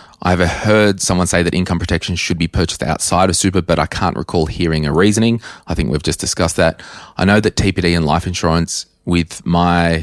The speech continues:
s-, with his super, uh, it's in there and he's, um, in the change, in the stages of changing everything. So my question would be, should you get all of the protections and insurances inside of super or outside, and the pros and cons?"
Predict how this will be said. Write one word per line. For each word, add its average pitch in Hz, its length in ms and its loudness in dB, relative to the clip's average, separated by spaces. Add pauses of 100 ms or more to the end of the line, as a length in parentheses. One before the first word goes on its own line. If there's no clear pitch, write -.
(140)
s-, - 400 -4 (160)
with - 280 -4 (100)
his 98 260 0
super, 90 440 2 (560)
uh, 78 180 0
it's 80 140 -2
in 92 220 2
there 90 580 2
and 76 180 -2
he's, - 380 -4 (100)
um, 67 460 -4
in 82 80 2
the 78 80 2
change, 78 440 -2
in 78 120 -2
the 78 60 -2
stages 76 280 0
of 73 100 -4
changing 98 300 0
everything. 92 460 0 (540)
So - 120 0
my 87 120 2
question 95 460 2
would 85 140 0
be, 85 160 4
should 104 320 0
you 101 100 0
get 90 220 0
all 95 300 6
of 90 140 0
the 90 60 -4
protections 82 680 -2
and 82 160 0
insurances 78 480 -2
inside 87 400 2
of 85 60 -6
super - 200 -4
or - 100 -2
outside, 78 640 -2 (340)
and 85 100 -2
the 82 60 0
pros 82 280 0
and 80 160 -4
cons?" 76 460 -2